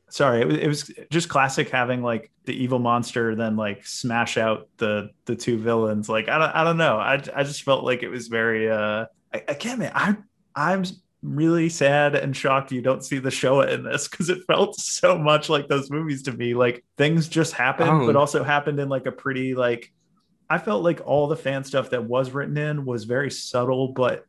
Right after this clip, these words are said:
Speaker 1: it wasn't, again, it wasn't as on the nose as King of the Monsters. It wasn't like, "That's a reference, that's a reference, that's a reference." But, like,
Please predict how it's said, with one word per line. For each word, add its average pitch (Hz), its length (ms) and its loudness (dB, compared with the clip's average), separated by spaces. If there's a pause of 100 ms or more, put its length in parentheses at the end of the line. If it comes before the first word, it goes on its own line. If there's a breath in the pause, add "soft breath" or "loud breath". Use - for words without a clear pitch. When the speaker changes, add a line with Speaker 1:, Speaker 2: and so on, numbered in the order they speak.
(160)
Speaker 1:
it 131 160 -4
wasn't, 165 380 0
again, 151 240 0
it 117 80 -4
wasn't 151 220 0
as 139 100 -2
on 131 240 0
the 127 80 0
nose 127 260 2
as 120 80 -12
King 127 160 -8
of 123 60 -6
the 117 40 -4
Monsters. 113 380 -4
It 110 80 -6
wasn't 107 240 -4
like, 104 180 -4
"That's - 220 -8
a 107 40 -10
reference, - 340 -6
that's 175 180 0
a 131 80 -4
reference, 123 320 -6
that's 175 180 0
a 143 60 -6
reference." 120 340 -6
But, - 220 -4
like, 120 320 -2